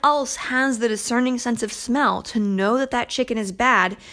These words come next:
then they can say, "Don't eat that, throw that in the trash." And so just because she is not naturally discerning with people, you know, people smart is an area where she has to grow, but logic smart in-, is an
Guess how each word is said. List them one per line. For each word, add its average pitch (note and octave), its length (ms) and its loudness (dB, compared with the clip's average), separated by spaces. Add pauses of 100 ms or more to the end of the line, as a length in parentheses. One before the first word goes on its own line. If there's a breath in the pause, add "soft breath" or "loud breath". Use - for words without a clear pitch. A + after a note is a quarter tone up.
(120)
then B3 100 2
they C4+ 140 2
can B3 160 -4
say, G#3 240 -2
"Don't A3 420 0
eat D4+ 380 0
that, F#3 280 0
throw G3+ 260 -2
that A3 200 0
in G#3+ 140 -4
the G#3+ 80 -6
trash." - 760 -6 (2000 loud breath)
And G#3 140 2
so G#3 480 2 (100)
just G3 380 0
because C4 500 -2
she - 280 -2
is A3 120 -2
not G3+ 400 2
naturally G3+ 880 -2 (260 soft breath)
discerning G#3+ 520 0
with F#3 180 -8
people, - 540 -6 (720)
you G3 60 -2
know, F#3 60 -2
people B3 360 -2
smart G#3+ 540 -2
is G3+ 280 0
an G3 120 -4
area G3 380 -2
where F#3 140 -2
she G#3 200 -6
has G#3 260 -6
to G3 100 -10
grow, F#3 500 0
but G#3+ 220 -2
logic G3+ 500 0
smart F#3+ 320 -4
in-, F#3+ 240 -4
is G#3+ 140 -6
an F#3+ 80 -6